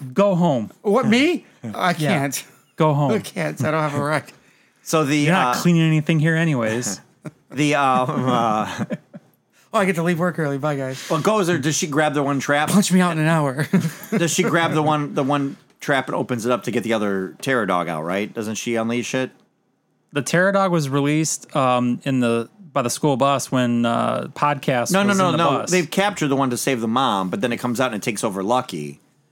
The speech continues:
Speaker 3: the girl
Speaker 2: It
Speaker 3: that
Speaker 2: takes over the girl, yep.
Speaker 3: that
Speaker 2: I can't remember
Speaker 3: Trevor
Speaker 2: how to get it.
Speaker 3: likes.
Speaker 2: Yep, it's, yep.
Speaker 3: But I think Gozer opens it up 'cause then now
Speaker 2: Wait,
Speaker 3: Gozer
Speaker 2: what?
Speaker 3: becomes full strength again.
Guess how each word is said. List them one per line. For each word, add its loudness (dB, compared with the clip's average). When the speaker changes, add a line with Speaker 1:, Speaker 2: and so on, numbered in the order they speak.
Speaker 3:
the -10
girl 0
Speaker 2:
It -4
Speaker 3:
that 2
Speaker 2:
takes 0
over 0
the 0
girl, 0
yep. 0
Speaker 3:
that 0
Speaker 2:
I -2
can't 0
remember 0
Speaker 3:
Trevor 0
Speaker 2:
how 0
to -4
get -4
it. 0
Speaker 3:
likes. -6
Speaker 2:
Yep, -8
it's, -16
yep. -4
Speaker 3:
But 2
I 2
think 0
Gozer 2
opens -2
it 0
up -4
'cause -8
then -2
now 2
Speaker 2:
Wait, -2
Speaker 3:
Gozer 0
Speaker 2:
what? 0
Speaker 3:
becomes -4
full -2
strength -4
again. -6